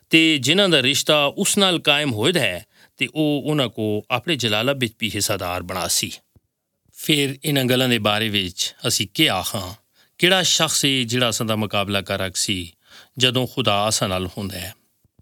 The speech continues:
ਖੁਦਾ ਸੁਣ ਆਪਣੇ ਪੁੱਤਰਾਂ ਕੋ ਵੀ ਪਿੱਛੇ ਨਹੀਂ ਰੱਖਿਆ, ਬਲਕਿ ਉਸ ਕੋ ਅਸਾਂ ਦੀ ਖਾਤਰ ਕੁਰਬਾਨੀ ਵਾਸਤੇ ਦੇ ਛੁੜਿਆ। ਫਿਰ ਜਦੋਂ ਇਹ ਜਾ ਕੀਤਾ ਹੈ ਤੇ ਫਿਰ ਇਹ ਕਿਸ ਤਰ੍ਹਾਂ ਵਕਤ ਹੈ ਜੇ ਉਹ ਅਸਾਂ ਕੋ ਉਸ ਦੇ ਨਾਲ ਨਾਲ ਸਾਰਾ ਕੁਝ ਨਾ ਦੇਵੇ?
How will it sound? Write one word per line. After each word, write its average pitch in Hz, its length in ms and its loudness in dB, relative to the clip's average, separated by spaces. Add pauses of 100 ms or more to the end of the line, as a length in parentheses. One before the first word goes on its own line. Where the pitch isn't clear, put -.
(280)
ਖੁਦਾ 139 340 4
ਸੁਣ 185 440 2
ਆਪਣੇ 147 240 0
ਪੁੱਤਰਾਂ 127 320 -2
ਕੋ 160 120 2
ਵੀ 160 220 2
ਪਿੱਛੇ 151 320 0
ਨਹੀਂ 131 160 2
ਰੱਖਿਆ, 90 420 -2 (240)
ਬਲਕਿ 110 280 -2
ਉਸ 107 120 -4
ਕੋ 113 420 -2
ਅਸਾਂ - 180 0
ਦੀ 104 100 0
ਖਾਤਰ 95 440 0
ਕੁਰਬਾਨੀ 107 500 0
ਵਾਸਤੇ 95 320 -2
ਦੇ 98 180 0
ਛੁੜਿਆ। 98 300 -4 (600)
ਫਿਰ 190 180 4
ਜਦੋਂ 170 520 4
ਇਹ 156 140 2
ਜਾ 123 120 2
ਕੀਤਾ 117 340 -2
ਹੈ 95 300 -2
ਤੇ 127 100 0
ਫਿਰ 131 420 0
ਇਹ 127 280 0
ਕਿਸ 185 160 2
ਤਰ੍ਹਾਂ 190 200 2
ਵਕਤ 98 300 -4
ਹੈ 87 200 -4 (360)
ਜੇ 127 100 2
ਉਹ 120 180 4
ਅਸਾਂ 117 200 0
ਕੋ 98 420 -2
ਉਸ 113 160 -2
ਦੇ 107 120 0
ਨਾਲ 104 380 0
ਨਾਲ 90 320 0
ਸਾਰਾ 104 360 2
ਕੁਝ 95 240 -4
ਨਾ 101 120 -2
ਦੇਵੇ? 85 340 -8